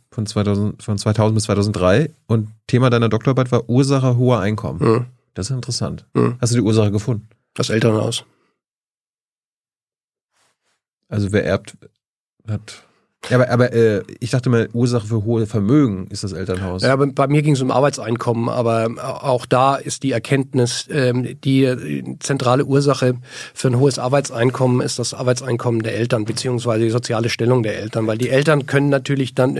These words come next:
Speaker 2: wenn du in, in behüteten Verhältnissen aufwächst, dann ist das schon mal die halbe Miete für einen guten Bildungsabschluss, ja, es sei denn irgendwie, du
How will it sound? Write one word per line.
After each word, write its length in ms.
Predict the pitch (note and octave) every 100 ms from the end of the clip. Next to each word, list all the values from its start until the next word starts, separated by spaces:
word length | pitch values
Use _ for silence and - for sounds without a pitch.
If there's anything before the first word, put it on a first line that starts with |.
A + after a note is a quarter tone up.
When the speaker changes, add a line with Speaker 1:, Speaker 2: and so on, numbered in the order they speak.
| - - - -
Speaker 2:
wenn 100 | B2+
du 120 | C3+
in, 540 | C#3 C#2 C#2+ C2+ -
in 880 | - - A#2 D3+ - - D3+ - D#3+
behüteten 440 | D3+ C#3 F3+ E3 D3+
Verhältnissen 520 | C#3+ C#3 D3+ D#3+ C3+
aufwächst, 640 | A2 A#2+ - G#2 - - A2
dann 120 | A#2
ist 200 | - -
das 100 | C3
schon 200 | D3+ C3+
mal 340 | C3 C3 C3 B2 - - - - - -
die 180 | C3 A#2+
halbe 260 | C3 D3
Miete 320 | C3+ C3+ D3+ D3
für 120 | C3+
einen 60 |
guten 220 | B2+ D3 C3+
Bildungsabschluss, 800 | B2+ C3+ B2 - - G2 F#2
ja, 180 | G#2+ A#2
es 140 | A#2+ -
sei 160 | A#2
denn 180 | B2+ B2
irgendwie, 360 | B2+ A#2+ A#2 A#2
du 500 | A#2 A2+ B2 C#2